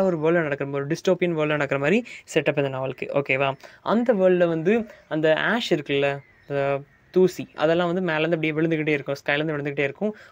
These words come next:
ஒரு மிஸ்ட் படிஞ்ச மாதிரி அந்த பூமி அப்படி ஆக்கும், ஓகேவா? அப்படி ஃபாலோ ஆகிட்டே இருக்கும் இந்த இடத்துல. ஸ்டோரி நடக்கிறதுக்கு ஆயிரம் ஆண்டுகளுக்கு முன்னாடி தீய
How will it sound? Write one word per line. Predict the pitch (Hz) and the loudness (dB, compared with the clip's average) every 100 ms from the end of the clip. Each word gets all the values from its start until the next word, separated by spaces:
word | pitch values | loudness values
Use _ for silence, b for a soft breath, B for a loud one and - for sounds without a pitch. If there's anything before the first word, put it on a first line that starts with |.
| B 175 | B 2
ஒரு | 170 | 2
மிஸ்ட் | 202 - 208 | 0 -2 0
படிஞ்ச | 185 170 175 | 0 2 0
மாதிரி | 185 | 0
அந்த | 160 151 147 143 143 | 2 2 2 0 -2
பூமி | 156 147 | -2 -2
அப்படி | 139 135 | -2 -4
ஆக்கும், | 131 135 - 131 | -6 -10 -12 -8
ஓகேவா? | 131 135 | -2 -2
அப்படி | 135 147 143 - | 0 0 0 2
ஃபாலோ | 151 160 | 2 2
ஆகிட்டே | 156 156 143 | 2 0 0
இருக்கும் | 143 | -2
இந்த | 139 | -6
இடத்துல. | 135 143 170 214 B _ _ _ _ - | -6 -2 -2 -2 B _ _ _ _ 0
ஸ்டோரி | 190 202 214 | 4 6 4
நடக்கிறதுக்கு | 185 190 185 185 147 | 2 2 0 -2 0
ஆயிரம் | 165 190 190 | 2 2 2
ஆண்டுகளுக்கு | 170 175 175 170 160 | 2 2 0 0 -2
முன்னாடி | 156 156 156 185 190 | -2 -2 0 -2 -4
தீய | 175 190 | 0 2